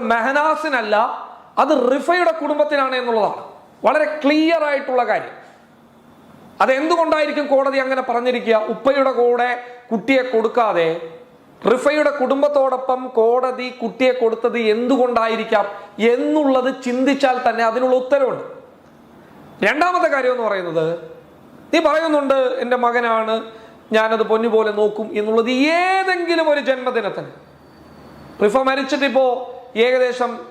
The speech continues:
രണ്ട് വർഷം കഴിഞ്ഞിരിക്കുകയാണ്, ഈ റിഫയുടെ മരണത്തിന് ശേഷമുള്ള ഏതെങ്കിലും ഒരു ജന്മദിനത്തിന് അല്ലെങ്കിൽ ഏതെങ്കിലും ഒരു പെരുന്നാൾ, ഏതെങ്കിലും ഒരു ദിവസത്തിൽ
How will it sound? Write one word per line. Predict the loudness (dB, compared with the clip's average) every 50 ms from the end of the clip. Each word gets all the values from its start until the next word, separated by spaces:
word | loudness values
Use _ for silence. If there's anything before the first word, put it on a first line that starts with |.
| -6 -2 -2
രണ്ട് | 0 0 2 2 2 2
വർഷം | 0 0 -2 -2 -2
കഴിഞ്ഞിരിക്കുകയാണ്, | -2 -2 -2 -2 -4 -6 -6 -10 -12 -14 -16 -20 -20 -20 -20 -20 -20 -20 -20 -20 -20 -20 -20 -20 -20 -20 -20 -8 -2 0 0
ഈ | 2 2 2 0
റിഫയുടെ | 0 0 0 0 2 2 0 0 0 0 0
മരണത്തിന് | 0 0 0 0 -2 -2 -2 -2 -4 -4 -4 -2 0
ശേഷമുള്ള | 2 2 2 0 -2 -2 0 0 0 0 0 2 2 2
ഏതെങ്കിലും | 2 2 0 0 -2 -2 -4 -4 -4 -4 -2 0 0 0
ഒരു | 0 -2 -6 -4 0
ജന്മദിനത്തിന് | 0 0 0 0 0 0 0 2 2 0 -2 -2 -6 -10 -18 -20 -20 -20 -20 -20 -20 -20 -20 -20 -20 -20 -20 -20 -20 -20 -10 -4 -2 0
അല്ലെങ്കിൽ | 0 0 0 0 0 2 2 0
ഏതെങ്കിലും | 0 0 -2 0 0 0 0 0 0
ഒരു | 0 0 -2 -2 0
പെരുന്നാൾ, | 0 2 2 2 0 0 0 -2 -4 -6 -10 -14 -18 -20 -20 -20 -20 _ _ _ _ _ -20 -20 -20 -20 -20 -20 -8 -2 0 2 2 2 0
ഏതെങ്കിലും | 0 -2 -2 -2 -2 0 0 0 0 0 2 0 0
ഒരു | 0 0 -2 -2 -4 -8 -16 -20 -20 -20 -20 _ _ -12 -8 -6 -4 0 2 2
ദിവസത്തിൽ | 2 2 2 0 0 -2 -2 -2 -4 -8 -8